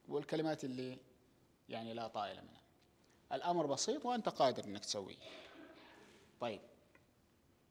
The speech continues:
التعامل مع المشكلة في وقت مبكر،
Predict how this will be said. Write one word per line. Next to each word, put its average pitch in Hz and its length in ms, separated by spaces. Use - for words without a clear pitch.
التعامل 214 460
مع 196 120
المشكلة 220 340
في 196 120
وقت 214 200
مبكر، 262 480